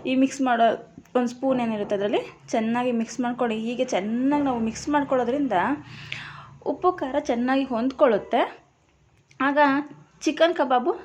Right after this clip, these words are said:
ಸೂಪರಾಗಿ, ಟೇಸ್ಟಿಯಾಗಿ, ಗರಿ ಗರಿಯಾಗಿ ಬರುತ್ತೆ. ನಾವಿಲ್ಲಿ ಚೆನ್ನಾಗಿ ಮಿಕ್ಸ್ ಮಾಡ್ಕೊಂಡ್ರೆ ಗಂಟು ಗಂಟು ಉಳಿಸ್ಕೊಬಿಟ್ರೆ ಕಬಾಬ್ ಚೆನ್ನಾಗಾಗಲ್ಲ.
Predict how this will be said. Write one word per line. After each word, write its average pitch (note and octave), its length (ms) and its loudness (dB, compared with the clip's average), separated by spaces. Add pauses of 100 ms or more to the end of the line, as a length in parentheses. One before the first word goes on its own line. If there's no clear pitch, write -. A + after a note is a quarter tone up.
(120)
ಸೂಪರಾಗಿ, D#4 560 2 (140)
ಟೇಸ್ಟಿಯಾಗಿ, B3 560 0 (520)
ಗರಿ C#4 200 6
ಗರಿಯಾಗಿ A#3+ 340 0 (180)
ಬರುತ್ತೆ. G3+ 360 -4 (140)
ನಾವಿಲ್ಲಿ B3+ 320 2 (120)
ಚೆನ್ನಾಗಿ B3+ 280 0
ಮಿಕ್ಸ್ A#3+ 220 -8
ಮಾಡ್ಕೊಂಡ್ರೆ B3 460 -2
ಗಂಟು G#3 220 -2
ಗಂಟು A#3+ 180 -2
ಉಳಿಸ್ಕೊಬಿಟ್ರೆ G#3+ 540 -4 (580)
ಕಬಾಬ್ A#3 360 2
ಚೆನ್ನಾಗಾಗಲ್ಲ. F#3+ 560 0